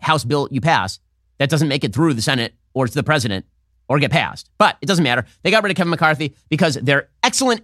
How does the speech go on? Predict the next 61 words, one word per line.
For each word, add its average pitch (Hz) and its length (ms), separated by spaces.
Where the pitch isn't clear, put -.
excellent 220 360
plan 131 520
was, 143 180
hmm. 330 240
Anyway, 185 260
they 127 100
got 214 100
rid 233 100
of - 60
Kevin 196 140
McCarthy. 104 380
Then 147 400
they 147 80
had 180 100
an 180 40
internal 214 340
election 160 320
between 123 320
Steve 226 240
Scalise, 156 420
who 147 60
is 139 80
the 127 80
House 147 160
Majority 143 320
Whip, 127 220
and 143 100
Jim 185 160
Jordan, 175 360
the 143 60
head 160 160
of 147 100
the 135 80
House 147 180
Oversight 135 280
Committee. 101 300
I 202 80
like 254 140
both 240 160
guys. 185 240
I 160 100
know 190 140
both 170 180
guys. 160 240
Both 214 180
good 190 160
guys. 143 300
Both 180 160
would 160 100
make 156 140
good 147 120
speakers. - 400
Scalise 233 420
won 190 380
the 127 80
internal 165 260
election 170 300
one 190 200
thirteen 170 300
to 151 60
ninety-nine. 127 500